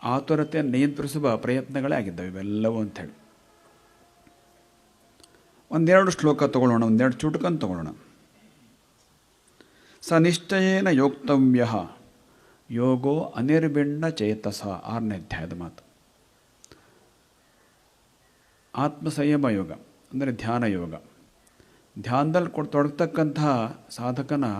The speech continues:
ಒಂದು ಮನಸ್ಥಿತಿಯ ಒಂದು ಅಂಶ ಅಲ್ಲಿದೆ ಆ ಶ್ಲೋಕದಲ್ಲಿ. ಧ್ಯಾನದಲ್ಲಿ ತೊಡಗ್ತಕ್ಕಂಥ ವ್ಯಕ್ತಿಗೆ ಚಂಚಲತೆ ದೊಡ್ಡ ಸವಾಲು.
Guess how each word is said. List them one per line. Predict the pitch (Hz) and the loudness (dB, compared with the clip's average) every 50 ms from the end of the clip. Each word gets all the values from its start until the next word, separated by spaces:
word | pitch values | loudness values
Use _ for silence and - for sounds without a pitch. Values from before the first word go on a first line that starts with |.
| 117 - - | -6 -10 -10
ಒಂದು | - 127 127 123 | -8 -6 -4 -4
ಮನಸ್ಥಿತಿಯ | 113 123 131 135 127 - - 127 131 135 120 | -4 -2 -4 -4 -4 -4 -6 -4 -2 -2 -2
ಒಂದು | 113 127 151 160 165 156 151 143 - - - | 0 0 -2 -2 -4 -4 -6 -8 -12 -12 -6
ಅಂಶ | 120 127 131 127 - | -6 -4 -4 -6 -6
ಅಲ್ಲಿದೆ | 95 87 90 85 80 - - 78 | -8 -8 -8 -10 -12 -12 -14 -16
ಆ | |
ಶ್ಲೋಕದಲ್ಲಿ. | 82 - - 92 92 87 - 82 82 - - _ _ _ _ _ _ _ _ _ _ _ 640 _ _ _ _ _ _ _ _ _ _ _ _ _ _ _ _ _ _ _ _ _ _ _ _ _ _ - - 131 131 123 - - - - - - _ _ _ _ _ _ _ _ _ _ _ _ _ _ _ _ _ _ _ - | -16 -12 -12 -12 -12 -10 -12 -12 -12 -14 -16 _ _ _ _ _ _ _ _ _ _ _ -20 _ _ _ _ _ _ _ _ _ _ _ _ _ _ _ _ _ _ _ _ _ _ _ _ _ _ -14 -10 -10 -10 -10 -12 -16 -20 -20 -20 -20 _ _ _ _ _ _ _ _ _ _ _ _ _ _ _ _ _ _ _ -10
ಧ್ಯಾನದಲ್ಲಿ | 117 131 135 151 160 160 170 160 | -4 0 0 2 2 2 0 0
ತೊಡಗ್ತಕ್ಕಂಥ | - 147 151 156 151 - 160 160 170 160 160 165 | 0 0 0 0 0 -2 -2 0 -2 -2 0 0
ವ್ಯಕ್ತಿಗೆ | 165 139 139 147 147 147 - 175 160 139 127 123 131 139 143 - - - - - | 0 2 2 0 -2 -2 -2 0 0 2 2 2 0 -2 -4 -10 -16 -20 -12 -6
ಚಂಚಲತೆ | 135 139 156 160 - 170 165 160 165 151 | -4 -2 -2 0 0 0 2 2 2 2
ದೊಡ್ಡ | 143 135 135 131 135 143 | 2 0 0 0 2 0
ಸವಾಲು. | 156 147 - 139 127 131 127 117 110 117 131 156 160 - - | 0 0 2 2 4 4 4 4 2 0 0 -2 -4 -8 -16